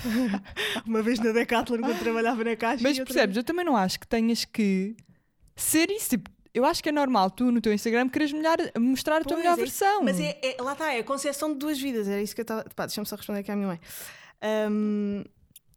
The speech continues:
Speaker 2: Mas olha, agora vão ser os Oscars no domingo. Já viste algum, viste
Speaker 1: Ah, eu
Speaker 2: os filmes
Speaker 1: sei.
Speaker 2: para os Oscars?
Speaker 1: Pá, ahm,
Speaker 2: Eu vi todos, os que estão nomeados para melhor filme, pelo
Speaker 1: eu
Speaker 2: menos.
Speaker 1: vi o Minari.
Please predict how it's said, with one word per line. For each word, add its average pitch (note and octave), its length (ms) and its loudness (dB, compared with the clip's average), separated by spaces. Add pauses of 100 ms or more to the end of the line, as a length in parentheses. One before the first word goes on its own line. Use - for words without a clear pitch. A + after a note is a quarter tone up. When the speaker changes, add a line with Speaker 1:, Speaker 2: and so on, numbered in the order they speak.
(100)
Speaker 2:
Mas A3 180 -2
olha, F3+ 220 2
agora A#3 240 0
vão C4 100 0
ser B3+ 200 -2
os A#3+ 120 2
Oscars F#3+ 400 -2
no F#3+ 140 0
domingo. F#3+ 460 0
Já G3 200 -2
viste G#3 280 -2
algum, G3+ 300 0
viste F3+ 140 -4
Speaker 1:
Ah, A3+ 280 2
eu G3 80 2
Speaker 2:
os - 60 -4
filmes G3+ 180 0
Speaker 1:
sei. G#3+ 80 0
Speaker 2:
para G3+ 100 0
os E3+ 80 -4
Oscars? D#3+ 340 -2
Speaker 1:
Pá, G3+ 300 -2 (100)
ahm, G#3+ 640 0 (380)
Speaker 2:
Eu F#3+ 100 0
vi G#3+ 140 0
todos, E3 460 -4
os F#3 140 -2
que - 60 -10
estão G#3 120 2
nomeados F#3+ 300 0
para F#3+ 100 -2
melhor F3+ 180 0
filme, D#3 300 -6
pelo B3+ 140 -4
Speaker 1:
eu C4+ 80 2
Speaker 2:
menos. B3+ 140 -4
Speaker 1:
vi B3+ 380 0
o A3+ 240 0
Minari. A3 560 0